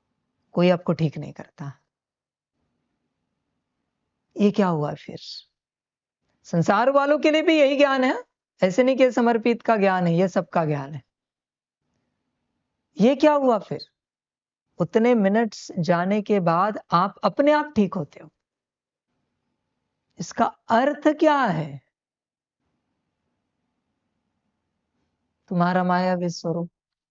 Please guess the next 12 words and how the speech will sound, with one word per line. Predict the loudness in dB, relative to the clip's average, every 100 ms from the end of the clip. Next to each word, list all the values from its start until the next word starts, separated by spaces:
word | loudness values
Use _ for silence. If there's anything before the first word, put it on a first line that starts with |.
| _ -2
और | 0
उसकी | -2 -2 0
लीला। | 2 2 2 -4 _ _ _ _ _ _ _ _ _ _ _ _ _ _ _ -6
अहो | -2 0 0 0
मायावी | -2 0 0 -2 -2 -6
स्वरूप, | -8 -8 -4 -2 -4 _ _ _ _ _ _ _
तेरी | -2 0 -2
लीला। | -2 -6 -2 0 0 -4 -10 -14 _ _ _ _ _ _ _ _ _ _ _ _ _ _ _ _ _ _ _ _ _ _ _ _ _
समझ, | -16 -12 -10 -12 -14 -16 -18 _ _ _ _ _ _ _ _ _ _ _ _ _ _ _ _ -18
संभाल | -10 -4 -4 -2 -2 0 0 -4
करो, | -10 -16 -16 -18 -20 _ _ _ _ _ _ _ _ _ _ _ _ _ _ _ _ _ _
ध्यान | -4 0 2 0 -2